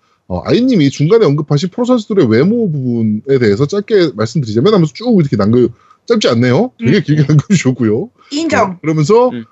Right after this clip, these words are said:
Speaker 1: 어, 다음에 아이님이 준비하실 특집도 같이 기대하겠습니다. 물론 아제트님 특집은 항상 기대합니다. 근데 두목님, 공포 게임은 언제 하시죠? 라는 말도 안 되는 소리를 하셨고요.
Speaker 2: 언제 하시죠?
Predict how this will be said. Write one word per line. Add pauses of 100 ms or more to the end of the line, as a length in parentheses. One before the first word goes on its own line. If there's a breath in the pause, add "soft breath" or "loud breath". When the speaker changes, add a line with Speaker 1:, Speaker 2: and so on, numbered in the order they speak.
(140)
Speaker 1:
어,
다음에
아이님이
준비하실
특집도
같이
기대하겠습니다.
물론
아제트님
특집은
항상
기대합니다. (260)
근데 (140)
두목님,
공포
게임은
언제
하시죠?
라는
말도
안
되는
소리를
하셨고요.
Speaker 2:
언제
하시죠?